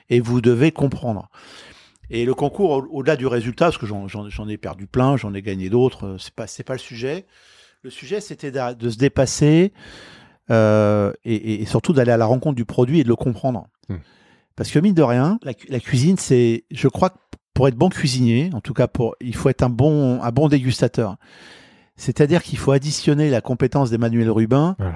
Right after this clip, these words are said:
Speaker 2: c'est ce que j'allais
Speaker 1: à
Speaker 2: dire.
Speaker 1: un tour de main et d'avoir des analyses. Et l'analyse, elle est vachement importante, en fait.
Speaker 2: Il faut pas être uniquement un bon créateur, hein, il faut déjà, et ou pour stimuler cette création, il faut d'abord bien analyser, bien comprendre le produit.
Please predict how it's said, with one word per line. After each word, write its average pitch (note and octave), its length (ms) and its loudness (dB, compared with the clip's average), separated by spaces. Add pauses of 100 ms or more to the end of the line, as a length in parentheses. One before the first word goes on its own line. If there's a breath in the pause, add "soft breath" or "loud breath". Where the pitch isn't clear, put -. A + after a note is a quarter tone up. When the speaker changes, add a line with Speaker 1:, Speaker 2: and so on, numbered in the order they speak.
Speaker 2:
c'est - 80 -20
ce - 60 -20
que - 80 -2
j'allais G2 160 0
Speaker 1:
à B2+ 240 2
Speaker 2:
dire. C3 80 -6
Speaker 1:
un A#2 60 -2
tour C#3 240 2
de B2 100 4
main B2 320 0 (440 soft breath)
et B2 80 -6
d'avoir C3 300 4
des C3 220 2
analyses. B2 500 0 (1000)
Et A2 80 -2
l'analyse, B2+ 480 2
elle A2 100 4
est G#2+ 140 2
vachement D3 520 0
importante, C3+ 500 -6
en - 40 -10
fait. - 220 -14 (460)
Speaker 2:
Il - 40 -20
faut A2 80 2
pas D#3+ 140 -4
être - 200 -8
uniquement C3+ 440 2
un G#2+ 60 0
bon A2 180 -2
créateur, A#2+ 640 0
hein, G#2 60 0
il G2 120 -4
faut - 180 -2
déjà, G#2+ 280 2
et A2+ 160 2
ou C3+ 120 4
pour - 240 0
stimuler C3+ 380 0
cette A#2+ 200 -2
création, A#2 340 0
il C3 40 0
faut - 140 0
d'abord B2 400 2
bien B2 220 2
analyser, A#2 480 0
bien A#2+ 160 0
comprendre A2+ 320 -4
le G#2+ 80 2
produit. G2+ 320 -2